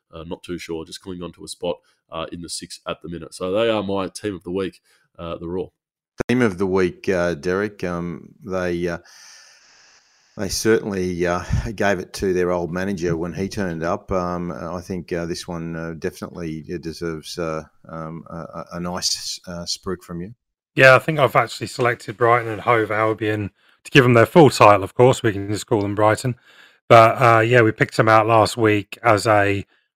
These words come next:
Speaker 3: honourable mention for their win, uh, over Graham Potter's, uh, Chelsea. But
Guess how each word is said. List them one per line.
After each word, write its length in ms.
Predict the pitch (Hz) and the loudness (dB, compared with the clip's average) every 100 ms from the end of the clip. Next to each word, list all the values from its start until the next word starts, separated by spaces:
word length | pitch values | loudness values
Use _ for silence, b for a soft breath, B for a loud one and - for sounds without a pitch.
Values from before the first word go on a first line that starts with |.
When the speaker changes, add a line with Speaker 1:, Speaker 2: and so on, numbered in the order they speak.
| - | 6
Speaker 3:
honourable 440 | 143 123 110 110 | 8 8 6 4
mention 560 | 107 117 120 - 101 95 | 4 4 4 2 0 0
for 180 | - 110 | -2 2
their 240 | 104 98 | 4 4
win, 440 | 101 104 98 98 101 - | 2 0 0 -6 -8 -6
uh, 240 | 104 98 104 | -4 -4 -2
over 460 | 107 101 113 101 | -4 -2 -2 -4
Graham 320 | 92 113 98 92 | -2 -2 -2 -4
Potter's, 560 | 110 - 107 92 - _ _ _ _ _ | -6 -6 -6 -6 -8 _ _ _ _ _
uh, 200 | 110 98 - | -6 -6 -4
Chelsea. 680 | - 113 107 95 - 101 98 | 2 4 4 0 -2 -2 -2
But 340 | 113 117 110 | 2 4 4